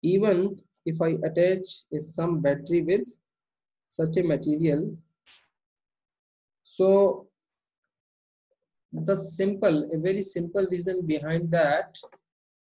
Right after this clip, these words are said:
is that in comparison to conductors, the electrons available in the plastic material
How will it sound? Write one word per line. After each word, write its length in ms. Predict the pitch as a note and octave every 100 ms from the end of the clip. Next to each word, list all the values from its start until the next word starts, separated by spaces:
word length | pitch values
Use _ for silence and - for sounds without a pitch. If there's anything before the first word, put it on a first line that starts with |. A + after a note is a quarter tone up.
| _
is 200 | E3 D#3+
that 440 | E3+ D#3 D3+ F3+ - _ _ - _ _ _ _ _ _ _ _ _ _ _
in 180 | F#3 F#3+
comparison 680 | F#3 E3+ E3 F3+ F#3 A3 A3
to 100 | G#3+
conductors, 1000 | - D#3 D3+ - F#3 D3+ D#3 - - -
the 220 | D#3 E3 E3
electrons 640 | D#3+ D#3+ D#3+ F3+ G3+ G3+ -
available 640 | D3+ C#3+ D3+ E3+ F3 F3+ D#3
in 140 | D#3
the 120 | D#3 D#3+
plastic 420 | D#3 D#3 - G3 F#3+
material 720 | D#3 D3+ D#3+ E3 E3 C#3